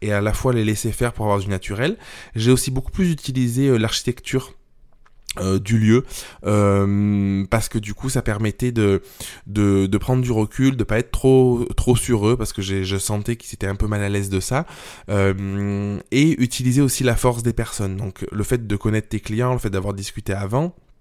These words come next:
c'est important, moi c'est ce que je fais systématiquement, ça m-, ça m'a permis de, de comprendre, et je, je savais en fait qu'ils adoraient, euh, l'architecture, qu'ils adoraient le design,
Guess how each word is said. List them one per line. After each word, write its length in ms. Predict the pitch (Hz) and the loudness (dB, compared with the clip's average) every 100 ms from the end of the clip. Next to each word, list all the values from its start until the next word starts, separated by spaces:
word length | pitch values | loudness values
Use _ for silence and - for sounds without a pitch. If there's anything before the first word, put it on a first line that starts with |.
| _ _ - - | _ _ -14 -8
c'est 100 | - | -4
important, 380 | 101 101 - 135 | -2 -4 -2 -2
moi 100 | 110 | -2
c'est 80 | 104 | -4
ce 80 | - | -6
que 80 | |
je 80 | 98 | -6
fais 120 | 104 | -6
systématiquement, 760 | 98 - 104 101 104 110 131 160 - - - - | -8 -8 -6 -6 -8 -4 -4 -4 -10 -18 -18 -14
ça 140 | - 113 | -2 0
m-, 200 | 113 - | 0 0
ça 140 | 117 | 0
m'a 100 | 113 | 0
permis 260 | 113 123 147 | 0 0 2
de, 220 | 113 104 | 2 2
de 120 | 92 | 0
comprendre, 460 | 107 120 - 151 131 | -2 -2 -2 -2 0
et 160 | 101 | -2
je, 180 | 101 113 | 0 0
je 100 | 110 | 0
savais 240 | 110 127 143 | 0 0 0
en 80 | 127 | -2
fait 180 | 135 | -6
qu'ils 220 | - 110 104 | -6 -2 -2
adoraient, 400 | 104 107 127 117 | 0 0 2 2
euh, 400 | 104 101 101 98 | 2 0 -2 -4
l'architecture, 580 | 101 - 101 - 127 | -4 -6 -8 -4 -4
qu'ils 160 | 120 107 | -2 -4
adoraient 240 | 101 104 | -2 -2
le 80 | 107 | -4
design, 460 | 101 101 123 151 | -4 -2 -2 -2